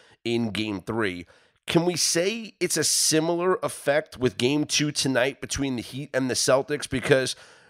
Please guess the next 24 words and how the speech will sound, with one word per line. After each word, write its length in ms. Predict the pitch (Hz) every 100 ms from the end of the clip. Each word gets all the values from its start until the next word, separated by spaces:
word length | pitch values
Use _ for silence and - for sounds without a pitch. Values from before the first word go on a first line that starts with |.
| _ _
you 280 | 135 151 254
would 160 | 240
think 380 | - 208 202 - -
off 240 | 147 196
of 140 | 196 147
that 220 | 143 -
performance 640 | 156 135 143 139 139 -
in 160 | 123 104
game 320 | 113 110 110
one, 320 | 107 90 90
there'd 360 | 95 135 139 107
be 120 | 139
a 80 | 120
little 380 | 120 151 208 220
bit 220 | 190 170
of 100 | 107
market 460 | 117 139 139 147
adjustment 680 | 117 95 - 117 - 101 101
in 180 | - 110
favor 560 | - - 123 135 120 131
of 180 | 120 113
the 80 |
Miami 400 | 104 104 107 98
Heat, 340 | 82 147 127